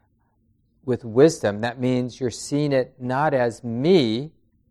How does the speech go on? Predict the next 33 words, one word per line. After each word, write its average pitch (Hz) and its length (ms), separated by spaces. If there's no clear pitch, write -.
"I'm 175 260
afraid 110 720
of 113 160
people 123 300
with 110 160
darker 107 380
skin," 107 440
but 123 340
no, 175 300
there's 139 240
just, - 300
that's 139 200
just - 200
conditioning. 123 600
How 220 220
could 269 220
it 247 100
be 165 160
otherwise? 127 800
<laughs> - 80
I 180 60
mean, 160 220
we're 143 80
po-, - 240
not 135 280
that 117 320
different 120 320
in 107 160
age, 117 500
Dave 110 220
and 107 100
I, 104 160
and, 113 240